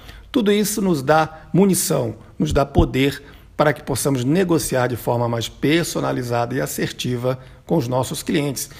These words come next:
e também para que possamos compartilhar informações relevantes com os nossos colegas, nossa liderança, toda a organização. E o terceiro grande pilar diz respeito às competências negociais.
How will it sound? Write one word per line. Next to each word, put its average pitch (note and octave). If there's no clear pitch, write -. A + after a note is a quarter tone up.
e -
também A#3+
para A3
que G#3+
possamos F#3
compartilhar D3+
informações B2
relevantes A#2
com B2
os A#2+
nossos A2+
colegas, A#2
nossa C#3+
liderança, A#2+
toda G#3
a -
organização. C3
E -
o A3
terceiro F#3+
grande E3
pilar C#3
diz C#3
respeito C3
às A#2+
competências A2+
negociais. -